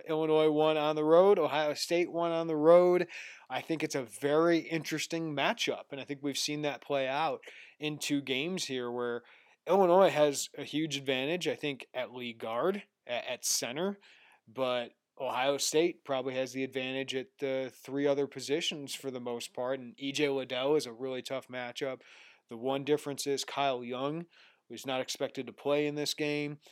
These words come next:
and he's a guy who can really stretch Kofi out and just gives them another good big that they can throw at Kofi. So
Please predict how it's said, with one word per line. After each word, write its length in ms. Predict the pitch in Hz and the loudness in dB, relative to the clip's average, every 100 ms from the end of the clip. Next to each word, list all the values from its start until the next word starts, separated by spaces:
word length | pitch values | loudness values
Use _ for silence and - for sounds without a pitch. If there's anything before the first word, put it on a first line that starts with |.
| _ _ | _ _
and 260 | 117 117 110 | -8 -8 -6
he's 200 | 135 131 | -6 -4
a 40 | |
guy 180 | 135 131 | 0 0
who 80 | 127 | 0
can 120 | 127 | -6
really 220 | 131 131 | -4 -2
stretch 380 | 123 - 127 - | -2 -2 -2 -2
Kofi 400 | 147 135 131 135 | -4 -4 -2 -2
out 200 | 127 120 | -2 -4
and 180 | 135 131 | -8 -8
just 180 | 139 120 | -8 -2
gives 180 | 143 131 | -2 -2
them 100 | 120 | -8
another 480 | 120 131 131 110 - | -6 -6 -4 -8 -8
good 260 | 131 123 110 _ | -6 -6 -8 _
big 440 | 135 135 110 101 - - _ | 4 4 2 -6 -16 -20 _
that 100 | 123 | -12
they 100 | 117 | -10
can 120 | 113 110 | -12 -12
throw 320 | 131 139 123 | -2 0 0
at 100 | 95 | -2
Kofi. 480 | 113 104 - 104 - | -12 -12 -14 -14 -8
So 300 | 127 107 | -8 -8